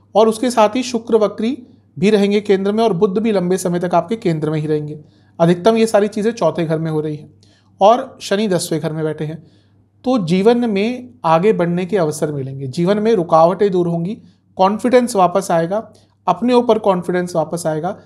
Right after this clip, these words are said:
सेल्फ रिस्पेक्ट वापस आएगी और आप कई ऑब्स्टिकल्स इस महीने आराम से सॉल्व कर लेंगे। क्योंकि चौथा भाव भी केंद्र है, लेकिन वो इमोशंस का स्थान भी है, वो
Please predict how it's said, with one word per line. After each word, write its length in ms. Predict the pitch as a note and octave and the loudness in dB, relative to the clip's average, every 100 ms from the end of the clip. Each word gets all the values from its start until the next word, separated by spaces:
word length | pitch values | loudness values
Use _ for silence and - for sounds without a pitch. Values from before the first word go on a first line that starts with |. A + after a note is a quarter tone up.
| _ - | _ -14
सेल्फ 400 | - A3+ A#3+ F#3+ | 2 2 2 -4
रिस्पेक्ट 400 | F3 F3+ A#3+ F#3 | -4 -4 -4 0
वापस 400 | E3 E3 E3+ D#3 | -2 -2 -6 -4
आएगी 320 | D3+ E3 A#3 - _ _ | -4 -6 -10 -14 _ _
और 480 | F#3 G#3 C#4 - - _ _ _ _ _ _ | 2 2 2 -6 -20 _ _ _ _ _ _
आप 440 | F#3+ A3+ C4 B3+ - | 2 2 2 -8 -4
कई 180 | A#3+ C#4+ | 0 2
ऑब्स्टिकल्स 600 | A#3+ - - F#3 F#3+ E3+ | 0 -2 -6 -2 -2 -4
इस 180 | F3 F3 | -6 -4
महीने 220 | E3+ F3+ | -4 -2
आराम 300 | G3 D#3+ E3 | 0 0 -2
से 300 | E3+ F#3+ A#3+ - _ _ _ | -4 -6 -8 -12 _ _ _
सॉल्व 320 | - E3+ D#3 | 0 2 2
कर 140 | D3 | -2
लेंगे। 280 | B2+ C3 C3+ C#3+ _ _ _ | -8 -8 -12 -16 _ _ _
क्योंकि 200 | G3+ C4 | -2 0
चौथा 400 | B3 F#3+ G#3+ B3+ | 4 2 4 2
भाव 320 | G3+ G#3+ G#3+ | 4 4 4
भी 120 | G3+ | 0
केंद्र 360 | A3+ G3+ F#3+ F#3+ | -2 -4 -2 -4
है, 340 | F3+ - - _ _ | -4 -6 -10 _ _
लेकिन 180 | E3 F3+ | -6 -2
वो 140 | G3+ | 2
इमोशंस 500 | F3+ E3 E3+ G#3+ A3 | 2 2 2 2 0
का 120 | A3 G3+ | 2 0
स्थान 320 | - F#3 F#3+ | 2 -2 0
भी 120 | G3 | -2
है, 280 | F#3+ - - _ _ _ _ | -4 -6 -16 _ _ _ _
वो 500 | E3 G#3+ A3+ - - | 4 6 6 2 -12